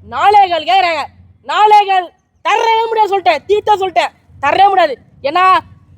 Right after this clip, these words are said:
குட்டி சரவணன் கிட்ட காரு வந்தா கம்மி தான், அது உங்க எல்லாருக்கும் தெரியும். நாலு ரூபா சொ-, ஒரு கடைசியா வந்து நாலு ரூபா கேக்குறாங்க கஸ்டமர். நாலு ரூபா உடைச்சு கம்மி ரேட்ல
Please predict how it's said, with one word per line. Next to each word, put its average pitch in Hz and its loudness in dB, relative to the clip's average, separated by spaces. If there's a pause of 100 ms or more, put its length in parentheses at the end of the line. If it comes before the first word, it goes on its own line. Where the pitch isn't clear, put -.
(140)
குட்டி 494 -2
சரவணன் 466 2
கிட்ட 453 2
காரு 453 0
வந்தா 440 4 (320)
கம்மி 427 -2
தான், 427 0 (100)
அது 285 -10
உங்க 302 -8
எல்லாருக்கும் 381 -2
தெரியும். 359 -4 (680)
நாலு 466 2
ரூபா 494 0
சொ-, 415 0 (560)
ஒரு 359 -2
கடைசியா 403 2
வந்து 453 2
நாலு 440 2
ரூபா 466 2
கேக்குறாங்க 415 2
கஸ்டமர். 392 -2 (400)
நாலு 381 0
ரூபா 415 2
உடைச்சு 480 0 (580)
கம்மி 466 -2
ரேட்ல 427 -2